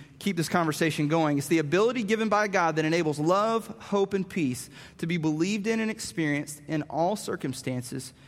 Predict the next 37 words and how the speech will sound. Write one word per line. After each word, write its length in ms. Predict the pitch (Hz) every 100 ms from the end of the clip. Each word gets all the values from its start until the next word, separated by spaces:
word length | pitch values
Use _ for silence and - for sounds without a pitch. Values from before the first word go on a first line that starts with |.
| - - - -
throughout 360 | 156 143 143
your 100 | 151
life. 320 | 147 123 104 - - - - - - - _ _
So 120 | -
just 260 | 170 233 269
right 280 | 233 247 247
there, 300 | 240 226 208
we, 240 | 180 185 - - - -
if 140 | - -
this 160 | 220
definition's 680 | 240 247 - 254 240 233 -
true, 340 | - 302 262
and 80 | 196
we're 80 | 202
gonna 140 | 220
see 240 | 208 - 240
that 120 | 220
it 140 | 208
is 280 | 240 240 180
as 100 | 170
we 100 | 190
read 280 | 180 196 185
through 140 | 247
this, 200 | 247 202
but 240 | - 202 - - - - - -
just 260 | - 262 -
in 140 | 247
that, 320 | 220 254 208 170
we 140 | 190
see 240 | 175 226 202
that 420 | 185 - - -
joy 280 | 139 208 202
is 260 | 170 147
not 500 | 151 190 208 160 - - - - - _ _ _ _ _ -
conditional 480 | 156 147 147 143
on 140 | 127 123
circumstances, 1040 | 120 113 120 117 117 117 - 113 113 -